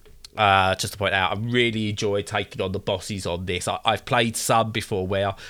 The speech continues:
you get there, you just go, "Uh, what?" Then this is the boss, and I've got no clue how to do this. Whereas this one, it kind of introduces you to bosses well. I can't explain fully what the differences are between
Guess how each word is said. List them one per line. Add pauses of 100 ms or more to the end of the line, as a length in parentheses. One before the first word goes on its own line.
(220)
you
get
there,
you
just
go,
"Uh,
what?" (720)
Then
this
is
the
boss,
and
I've
got
no
clue
how
to
do
this.
Whereas (440)
this
one, (120)
it
kind
of
introduces
you
to
bosses
well. (100)
I
can't
explain
fully
what
the
differences
are (600)
between